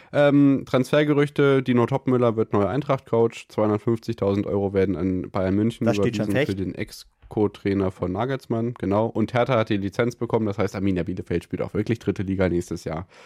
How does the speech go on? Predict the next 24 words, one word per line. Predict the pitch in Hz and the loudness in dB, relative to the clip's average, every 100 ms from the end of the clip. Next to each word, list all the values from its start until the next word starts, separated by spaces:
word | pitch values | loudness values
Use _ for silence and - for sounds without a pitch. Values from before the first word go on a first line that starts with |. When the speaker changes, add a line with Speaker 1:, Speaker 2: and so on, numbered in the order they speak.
| - - | -20 -10
Speaker 1:
Ähm, | 90 85 78 - _ _ _ - | -4 -4 -4 -10 _ _ _ -6
naja, | 80 80 - _ - _ | -2 -2 -6 _ -20 _
Hertha | - 95 82 120 123 135 120 | -16 -12 -6 -2 0 2 0
fliegt | - 131 - | 2 0 2
hoffentlich | 120 117 120 110 107 - | 0 0 -2 0 -2 -2
jetzt | 101 | -4
in | 101 | 0
der | 98 | -2
zweiten | - 95 - | -2 -4 -2
Liga | 104 98 95 101 _ _ | 0 0 0 -2 _ _
oder | - 95 87 | -2 -2 0
mit | 110 120 | -2 0
dem | 120 110 | 0 0
Abstieg | - - 120 | -4 -8 -6
in | 110 | -4
die | 107 | -6
zweiten | - 101 113 | -2 -2 -2
Liga | 104 104 | -2 -2
sowieso | 98 95 110 | -4 -2 0
erstmal | 107 - 98 | 0 0 -4
auf | |
die | - | -4
Fresse. | - 98 - 92 | -6 -6 -4 -6
Und | 82 | -6